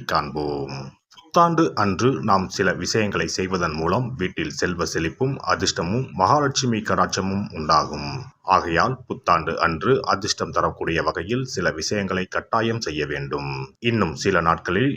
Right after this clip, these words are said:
இரண்டாயிரத்தி இருபத்தி ஆறாம் ஆண்டு பிறக்கப் போகிறது. அதாவது ஜனவரி ஒன்று, ஒன்று,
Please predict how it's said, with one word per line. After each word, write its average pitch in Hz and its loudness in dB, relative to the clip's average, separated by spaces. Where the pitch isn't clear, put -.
இரண்டாயிரத்தி 90 0
இருபத்தி 90 -4
ஆறாம் 85 4
ஆண்டு 80 2
பிறக்கப் 80 -4
போகிறது. 73 -4
அதாவது 85 2
ஜனவரி 85 2
ஒன்று, 87 0
ஒன்று, 85 -2